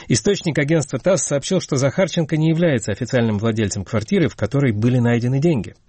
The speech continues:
Захарченко был задержан в Москве в пятницу, ему инкриминировали получение взятки, злоупотребление должностными полномочиями и воспрепятствование следствию.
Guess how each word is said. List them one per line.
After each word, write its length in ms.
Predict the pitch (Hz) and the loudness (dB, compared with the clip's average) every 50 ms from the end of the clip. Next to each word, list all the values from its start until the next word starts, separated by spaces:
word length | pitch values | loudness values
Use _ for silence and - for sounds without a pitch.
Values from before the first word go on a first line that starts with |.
| - - | -10 -2
Захарченко 540 | - 156 165 - 220 170 - 196 180 - 180 | 0 0 2 2 0 -2 0 -2 0 0 0
был 140 | 156 170 156 | 2 2 2
задержан 420 | 139 165 156 160 165 139 151 147 | 2 2 2 2 0 0 0 -2
в 80 | 131 123 | -2 0
Москве 280 | 139 135 - - 151 | -2 -2 0 0 -2
в 100 | - - | -2 -2
пятницу, 480 | - 147 151 175 - 196 180 - - 165 | 0 0 0 2 2 0 -2 0 0 0
ему 200 | 143 139 135 135 | 0 2 2 2
инкриминировали 680 | 127 117 - 127 135 135 135 135 131 123 120 123 117 117 | 0 0 0 0 0 2 2 2 2 2 2 2 0 0
получение 500 | - 127 120 120 - - 131 117 113 110 | 0 2 0 0 2 2 2 2 2 2
взятки, 440 | 98 98 107 135 165 - - - | 2 2 0 0 0 0 -2 -4
злоупотребление 800 | 123 117 127 127 120 113 - 113 127 139 135 151 160 151 139 127 | -2 0 0 0 0 0 -2 -2 0 0 2 2 2 2 2 0
должностными 580 | 113 117 110 104 127 120 - - - 120 107 101 | 0 0 -2 0 0 -2 -2 -2 -2 0 0 0
полномочиями 840 | - - 104 101 101 101 113 147 180 170 - 170 165 151 147 147 | 0 0 0 0 2 2 2 2 0 2 2 0 2 2 0 0
и 200 | - 151 170 - | 0 0 0 0
воспрепятствование 1160 | - 131 151 143 - - - 151 120 - 165 151 151 - - - 147 139 139 135 135 135 127 123 | 2 0 0 0 0 -2 -2 -2 -2 0 0 0 0 -2 -6 -8 -4 -2 0 0 0 2 0 0
следствию. 640 | - - - 135 131 113 - - - - 98 95 | 0 0 2 2 2 2 0 -4 -8 -6 -6 -6